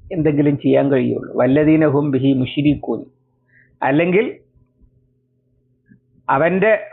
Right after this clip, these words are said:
പ്രേരണ കൊണ്ട്, അവനെ കൊണ്ട് എന്ന് പറഞ്ഞാൽ പിശാചിന്റെ, പിശാചിന്റെ പലവിധ അവതാരങ്ങളെ അല്ലെങ്കിൽ പിശാചിന്റെ പ്രേരണ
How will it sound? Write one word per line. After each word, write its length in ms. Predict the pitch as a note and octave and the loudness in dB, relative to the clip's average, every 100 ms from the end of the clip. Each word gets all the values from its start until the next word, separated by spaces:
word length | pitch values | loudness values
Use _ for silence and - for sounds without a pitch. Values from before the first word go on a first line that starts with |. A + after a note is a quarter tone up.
| - _ _ | -20 _ _
പ്രേരണ 360 | E3+ E3 F3+ F#3 | 0 2 2 2
കൊണ്ട്, 240 | D#3+ B2 | 0 2
അവനെ 300 | B2 C3 D#3 | 0 2 0
കൊണ്ട് 280 | F3+ F#3+ F3 | 0 0 2
എന്ന് 120 | F#3 | 2
പറഞ്ഞാൽ 300 | F#3+ E3+ G3+ G3+ | 2 0 -2 -2
പിശാചിന്റെ, 640 | D3 C3 E3+ F3+ F3+ F#3 - - - _ _ | -2 0 0 0 0 0 -2 -8 -20 _ _
പിശാചിന്റെ 600 | C3+ D#3 E3 E3+ F#3 F#3 G3 | -4 0 0 0 -2 0 0
പലവിധ 380 | D#3+ D#3 E3+ F3 | 0 2 2 2
അവതാരങ്ങളെ 840 | F#3 D#3 E3+ F3 F3 E3+ D#3+ - - - | 2 2 2 2 2 0 -2 -2 -10 -8
അല്ലെങ്കിൽ 360 | C3+ C#3 D3+ F3+ | -2 0 2 0
പിശാചിന്റെ 680 | F3 C3 D#3+ D#3+ E3 E3 E3+ | 0 -2 0 0 0 -2 -2
പ്രേരണ 600 | - C#3+ D#3 E3 D#3 | 0 2 2 0 -2